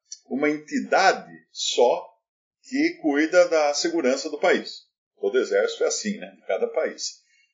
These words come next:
Mas o exército brasileiro, quando ele foi fundado lá em mil oitocentos e setenta e dois, se não, se não me engano, é, foi isso, né? Ele foi fundado,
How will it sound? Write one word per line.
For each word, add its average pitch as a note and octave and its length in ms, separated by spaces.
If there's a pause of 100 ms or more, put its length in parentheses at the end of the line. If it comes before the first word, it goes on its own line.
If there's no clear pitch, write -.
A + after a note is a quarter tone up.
(120)
Mas A3+ 200
o A#3+ 40
exército D3+ 420
brasileiro, G#2+ 760
quando A#2+ 160
ele A2+ 80
foi C3+ 180
fundado G#2+ 540
lá B2 140
em A2 60
mil B2+ 100
oitocentos B2+ 440
e - 40
setenta C3 380
e F2+ 260
dois, G#2+ 360
se F2+ 80
não, E2 260
se - 160
não G#3+ 80
me - 60
engano, A2+ 240
é, G2 220
foi D#2+ 200
isso, G#2+ 200
né? D3 100 (360)
Ele B2 240
foi C3 200
fundado, B2+ 640